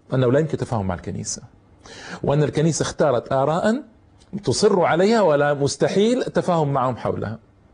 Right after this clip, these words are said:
فكانوا ينتظرون الفرصة المناسبة للانقضاض على الكنيسة وإعلان الإلحاد والكفر بكل الأديان. هذه الفرصة المناسبة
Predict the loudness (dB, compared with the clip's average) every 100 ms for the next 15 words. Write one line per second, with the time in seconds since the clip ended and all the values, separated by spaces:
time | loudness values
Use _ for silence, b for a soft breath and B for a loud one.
0 | _ _ B B B B B B B -2
1 | 0 0 -4 -16 _ -16 -4 0 2 0
2 | 0 0 0 0 -2 -2 -4 -4 -4 -4
3 | -2 -4 -6 -6 -8 -12 -12 _ -20 _
4 | B B B 0 0 0 0 0 0 0
5 | -2 0 -2 -2 -4 -6 -12 b b -2
6 | 2 2 2 0 0 0 0 0 0 2
7 | 0 -4 -10 -10 _ B B B B 2
8 | 2 2 0 0 0 0 0 2 0 2
9 | 0 2 0 0 -2 -6 -12 _ _ _
10 | _ _ B B B 2 2 4 2 2
11 | 0 0 2 2 4 2 2 2 2 2